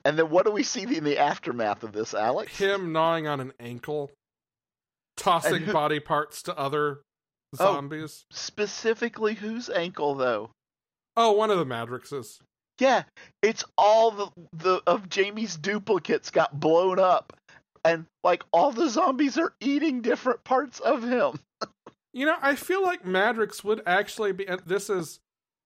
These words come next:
Speaker 2: you know, this is some, uh, Matthew Rosenberg level, "Let's torture Jamie Madrix."
Speaker 1: <laughs>
Speaker 2: The Madrixes would be a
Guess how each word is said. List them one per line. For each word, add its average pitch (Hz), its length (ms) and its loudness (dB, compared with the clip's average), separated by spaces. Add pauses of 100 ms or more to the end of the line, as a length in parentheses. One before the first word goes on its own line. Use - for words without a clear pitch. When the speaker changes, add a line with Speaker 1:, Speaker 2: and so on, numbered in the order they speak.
(160)
Speaker 2:
you 180 80 -2
know, 190 180 0
this 208 300 -2
is 202 160 -4
some, 165 380 0
uh, 156 200 -2
Matthew 165 480 -4
Rosenberg 151 640 -4
level, 139 320 -6
"Let's 135 240 -8
torture 143 400 -8
Jamie 131 320 -10
Madrix." 131 600 -12 (500)
Speaker 1:
<laughs> - 80 -10 (640)
Speaker 2:
The 220 240 -4
Madrixes 302 720 -4
would 220 260 -6
be 277 180 -8
a 226 160 -4